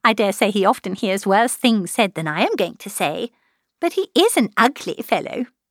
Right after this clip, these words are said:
I am glad he is gone. I never saw such a long chin in my life. Well, but now for my news. It is about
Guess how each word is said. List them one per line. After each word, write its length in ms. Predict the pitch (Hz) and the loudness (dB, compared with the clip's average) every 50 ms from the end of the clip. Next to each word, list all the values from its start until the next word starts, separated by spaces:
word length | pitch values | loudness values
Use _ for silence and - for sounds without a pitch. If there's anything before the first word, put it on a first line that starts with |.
| _ _ - | _ _ 0
I 100 | 269 247 | 2 2
am 180 | 302 453 440 359 - | 2 0 -2 -2 2
glad 300 | 269 254 247 240 240 - | 4 4 4 4 2 2
he 160 | 269 262 254 | 0 0 0
is 120 | 254 - | 0 -2
gone. 440 | - - 220 170 - - 196 196 180 _ - - - - _ _ _ - | 2 2 2 2 2 -4 -10 -10 -10 _ -18 -20 -20 -20 _ _ _ -6
I 80 | 220 | -4
never 240 | 226 262 392 440 427 | -4 -4 -2 -4 -4
saw 200 | - - 302 269 | -4 -2 -2 -2
such 260 | 247 - 247 - - | 0 0 0 0 2
a 60 | 233 214 | 0 0
long 440 | 208 226 240 254 254 262 247 269 | 2 4 4 4 4 4 2 0
chin 280 | 294 - - 277 247 240 | -2 -2 0 0 2 2
in 120 | 240 240 | 2 4
my 180 | 247 254 254 269 | 4 4 4 4
life. 500 | 285 294 269 185 160 - - - - - _ _ _ _ _ _ _ _ - | 4 4 4 4 2 -4 -12 -18 -18 -20 _ _ _ _ _ _ _ _ -6
Well, 300 | 208 190 - - - _ _ _ _ _ _ - | -4 -4 -4 -6 -12 _ _ _ _ _ _ -4
but 160 | 196 - - | -4 -2 2
now 280 | 196 214 190 190 196 202 | 2 2 4 2 2 0
for 140 | 202 - | 0 2
my 160 | 233 226 240 262 | 2 2 2 2
news. 640 | 262 320 453 494 392 330 349 392 466 571 - - - - _ _ _ _ _ _ _ _ _ _ _ _ _ - | 0 0 -2 -2 -2 -4 -4 -4 -6 -6 -6 -8 -8 -8 _ _ _ _ _ _ _ _ _ _ _ _ _ 2
It 180 | 370 370 - | 2 4 4
is 140 | 349 302 - | 4 2 2
about 400 | 285 233 262 240 262 - - - | 0 0 2 2 0 0 -6 -16